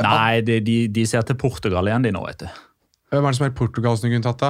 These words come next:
Speaker 2: Det er ingen av disse topptrenerne.
Speaker 1: Nei, Espirito Santo eller Villas Boas da? Kanskje Villas Boas ser på Celta
Speaker 2: Nei,
Speaker 1: Vigo som en
Speaker 2: slutt da.
Speaker 1: mulig trampoline?
Speaker 2: Slutt da! Det gidder jeg ikke. Det er
Speaker 1: Jesualdo Ferreira?
Speaker 2: Å,
Speaker 1: Kjempebra i Malaga,
Speaker 2: her-,
Speaker 1: det.
Speaker 2: å, herregud!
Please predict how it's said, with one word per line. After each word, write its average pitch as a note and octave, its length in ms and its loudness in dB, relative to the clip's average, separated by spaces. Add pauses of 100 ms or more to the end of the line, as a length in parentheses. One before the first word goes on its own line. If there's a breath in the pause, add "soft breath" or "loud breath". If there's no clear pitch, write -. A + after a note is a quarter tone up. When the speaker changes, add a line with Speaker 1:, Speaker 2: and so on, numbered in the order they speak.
Speaker 2:
Det A#2+ 100 0
er B2+ 80 2
ingen A#2 120 2
av B2 60 2
disse A2 200 0
topptrenerne. G#2 680 -2
Speaker 1:
Nei, A2 180 0
Espirito D3+ 400 -4
Santo B2 320 -6
eller A#2 320 -6
Villas A2+ 240 -4
Boas A2 280 -4
da? G#3+ 100 -12 (180)
Kanskje C#3+ 220 -2
Villas B2+ 240 -2
Boas G2+ 240 -2
ser G2 160 -4
på G#2 160 -4
Celta G2 240 -4
Speaker 2:
Nei, F#2 60 -2
Speaker 1:
Vigo F#2 260 -2
som F#2+ 160 -2
en F#2 80 -4
Speaker 2:
slutt F#2+ 220 -2
da. A2+ 80 0
Speaker 1:
mulig F2+ 400 -2
trampoline? F#2 420 -6 (160)
Speaker 2:
Slutt - 320 -4 (140)
da! A2+ 80 -4 (1000 soft breath)
Det A#2+ 100 0
gidder G#2 280 0
jeg F#2+ 80 -2
ikke. A#2 120 -2 (160)
Det A#2+ 140 0
er A#2 880 2
Speaker 1:
Jesualdo B2 340 -2
Ferreira? B2 380 -2 (680)
Speaker 2:
Å, D3+ 60 4 (160)
Speaker 1:
Kjempebra F#2 580 -2
i E2 60 0
Malaga, E2 260 0
Speaker 2:
her-, D3+ 60 0
Speaker 1:
det. D3 80 4
Speaker 2:
å, C3+ 240 2
herregud! G2+ 920 -2